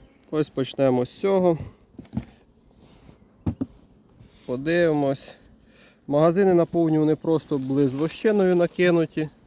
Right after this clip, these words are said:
без сотів відстроєних, я маю на увазі. Якраз я бачу, вони зайшли ось в магазин на дві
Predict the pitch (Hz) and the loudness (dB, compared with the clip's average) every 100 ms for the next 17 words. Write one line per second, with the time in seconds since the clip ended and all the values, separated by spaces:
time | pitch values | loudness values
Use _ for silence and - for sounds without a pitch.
0 | _ _ _ _ _ _ _ _ _ _ | _ _ _ _ _ _ _ _ _ _
1 | - - _ - - - - 147 127 160 | -20 -20 _ -20 -18 -18 -18 -14 0 4
2 | 156 135 - - - - - 202 208 - | 4 2 -6 -14 -20 -18 -8 -4 -4 -4
3 | 170 160 - _ - - - - _ _ | -8 -8 -14 _ -20 -20 -20 -20 _ _
4 | _ - - - - - - - - _ | _ -10 -10 -10 -14 -14 -14 -16 -20 _
5 | _ _ - - 135 147 - 170 160 151 | _ _ -20 -8 -2 -2 -2 2 4 4
6 | 139 139 - 139 139 135 131 131 131 135 | 2 -2 -4 -4 -2 -2 -2 -4 -4 -2
7 | 135 135 - - - - - - - - | -2 -2 -6 -18 -20 -20 -18 -16 -14 -14
8 | - 175 180 233 202 196 175 190 - 165 | -4 0 2 4 4 2 2 0 0 0
9 | 170 160 160 151 165 160 147 - 156 175 | 2 2 0 0 0 2 0 -4 -6 -4
10 | 180 208 196 - _ _ - - - - | -4 -4 -4 -8 _ _ -20 -18 -18 -20
11 | _ _ _ _ - - _ - - - | _ _ _ _ -20 -20 _ -20 -20 -20
12 | - - _ 135 139 139 147 170 151 | -20 -20 _ -2 -2 0 2 2 2